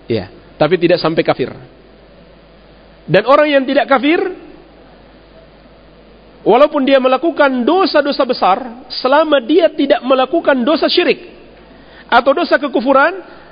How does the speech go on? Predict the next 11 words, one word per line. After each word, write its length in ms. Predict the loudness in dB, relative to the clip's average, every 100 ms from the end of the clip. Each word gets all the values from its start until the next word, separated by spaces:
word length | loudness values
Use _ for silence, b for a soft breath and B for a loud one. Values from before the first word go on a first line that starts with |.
| -10
maka 480 | 0 0 0 0 0
di 160 | 0 -2
akhirat 480 | -2 -2 -2 -2 0
kelak 400 | 0 0 -4 -4
masih 240 | -2 2
ada 80 | 2
harapan 320 | 2 0 0
dia 160 | 0 0
mendapatkan 480 | 0 0 -2 -2
ampunan. 480 | -2 -2 -2 -4 -8 -18 -20 -20 -20 -20 -20 -20 -20 -20 -20 -20 -20 -20 -20 -20 -20 -12 -2
Iya. 240 | -2 -2